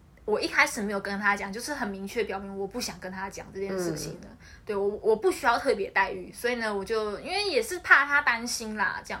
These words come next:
Speaker 1: 子，所以呢，就没有特别讲。那我觉得时机差不多，多到了，所以才请我姐姐代为转达。那现在妈妈知不知道，我也不晓得欸。我等下，
Speaker 2: 其实
Speaker 1: 我等下默默去赖我妈好了。
Speaker 2: 嗯。
Speaker 1: <laughs> 然后这件事情后续我再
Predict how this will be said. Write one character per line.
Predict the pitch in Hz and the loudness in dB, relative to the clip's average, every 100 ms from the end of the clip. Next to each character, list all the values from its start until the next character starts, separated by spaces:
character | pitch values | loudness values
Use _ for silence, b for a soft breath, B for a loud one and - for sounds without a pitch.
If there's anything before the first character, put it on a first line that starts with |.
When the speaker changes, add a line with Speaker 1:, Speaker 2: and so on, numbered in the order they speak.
| 196 | -10
Speaker 1:
子， | - 165 208 B B B B | -14 -14 -14 B B B B
所 | - 220 | -4 2
以 | 226 214 | 2 0
呢， | 202 | -4
就 | 196 214 | -2 -2
没 | 214 | -2
有 | 135 | -6
特 | 226 | -6
别 | - - | -6 -10
讲。 | - - 180 | -12 -12 2
那 | 233 254 | 2 4
我 | 202 | 2
觉 | 202 | 2
得 | 202 | 2
时 | 220 - | 0 -6
机 | 208 | -8
差 | 208 220 | -2 -2
不 | 226 | -2
多， | - 233 - | -4 -6 -6
多 | - 226 | 0 2
到 | 220 220 170 | 6 4 4
了， | - | -4
所 | - 233 | -4 -4
以 | |
才 | 220 214 | -4 -8
请 | - - 202 | -10 -4 -2
我 | 196 | -2
姐 | 196 | -4
姐 | 185 190 | -4 -2
代 | 185 247 | 6 6
为 | 196 185 | 6 -4
转 | - - - | -6 -10 -8
达。 | - 202 B B B | -8 -10 B B B
那 | 262 247 233 | 4 6 6
现 | 220 247 | 2 0
在 | 247 | 2
妈 | 226 | 2
妈 | 220 220 220 | 4 2 2
知 | 226 | -4
不 | 214 | -6
知 | 208 214 | -6 -2
道， | 208 | 0
我 | 190 | 2
也 | 190 | -2
不 | 196 | -6
晓 | 185 - | -10 -10
得 | - | -12
欸。 | - - 202 | -16 -16 -14
我 | 190 202 | -4 -2
等 | 220 | 6
下， | 269 330 | 8 8
Speaker 2:
其 | - 208 | 2 -8
实 | 202 196 190 | -6 -6 4
Speaker 1:
我 | 240 | 6
等 | 247 | 10
下 | 262 | 10
默 | 320 330 | 10 4
默 | 320 302 226 | 6 8 6
去 | - 285 254 | 2 0 6
赖 | 262 220 | 8 8
我 | 196 | 4
妈 | 185 196 196 | 2 4 4
好 | - 196 | 4 2
了。 | 196 254 233 247 | 4 4 4 4
Speaker 2:
嗯。 | 190 180 156 143 | 4 4 2 4
Speaker 1:
<laughs> | |
然 | 226 | 10
后 | 302 359 311 | 12 12 10
这 | 320 320 | 8 4
件 | 320 330 | 6 4
事 | 370 | 2
情 | 302 214 | 2 2
后 | 269 254 | 8 8
续 | 233 254 | 8 2
我 | 214 196 | 2 4
再 | 196 233 233 | 6 4 4